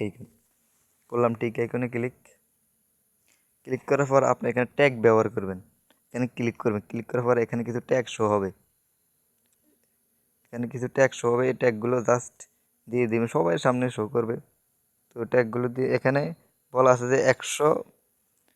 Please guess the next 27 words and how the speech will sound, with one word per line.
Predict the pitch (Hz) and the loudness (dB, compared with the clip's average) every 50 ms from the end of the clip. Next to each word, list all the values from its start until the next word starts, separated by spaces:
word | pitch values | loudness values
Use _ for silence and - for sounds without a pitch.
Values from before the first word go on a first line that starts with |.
| _ _ _ - 117 107 - | _ _ _ -12 -8 -6 -4
অর্থাৎ | 127 - - 113 - - | -4 -2 -2 -2 0 2
একশো | 127 120 - - - - - - - 151 151 147 | 0 0 0 -4 -6 -4 -4 -4 -2 0 2 4
অক্ষরের | 135 120 - _ - 139 139 143 | 4 4 2 _ 0 2 2 2
মধ্যে | 139 139 135 131 | 2 0 -2 -2
দিতে | 123 117 - 127 | -4 0 4 4
হবে, | 120 113 120 120 | 4 6 6 6
এর | 120 113 | 6 6
বাইরে | 113 117 117 | 6 4 4
দিতে | 113 113 113 98 - | 2 -2 -4 -4 -2
পারবেন | 110 110 107 101 101 101 | 0 0 0 0 0 -2
না। | 98 95 92 | -4 -4 -6
তো | - _ _ _ _ - - 117 | -10 _ _ _ _ -14 -14 -8
সিলেক্ট | - - 139 147 165 165 160 _ - | -4 -2 2 2 2 2 0 _ 0
অডিয়েন্স, | 131 127 117 117 117 104 95 - | 2 2 4 4 2 2 0 -4
এই | - - 127 120 | -6 -4 -4 -2
যে | 127 - | -2 -2
এখানে | - 123 113 - 135 135 139 147 - - - | -4 -4 -4 -4 -4 -2 -4 -4 -8 -8 -10
একটা | 139 123 - 131 117 | -10 -2 0 2 2
বিষয় | 110 110 - - 123 127 | 2 0 -2 0 0 0
আছে, | 120 107 - - 120 - _ _ _ _ _ _ _ _ | 0 0 -2 -6 -10 -10 _ _ _ _ _ _ _ _
এটির | - 139 135 127 | -10 -8 -6 -4
কি | 131 123 | -2 -2
বিষয়, | 117 117 - - 127 127 - _ _ _ _ - | -2 0 0 0 0 0 -2 _ _ _ _ -14
বিষয়টা | 120 117 131 135 139 143 | -4 -2 0 2 4 4
হলো | 139 127 131 135 | 4 6 4 4
গেলে | 127 139 135 135 - - | 4 4 4 4 2 0
উপরে | 143 131 143 147 147 143 143 139 - | -2 0 2 4 6 8 8 6 4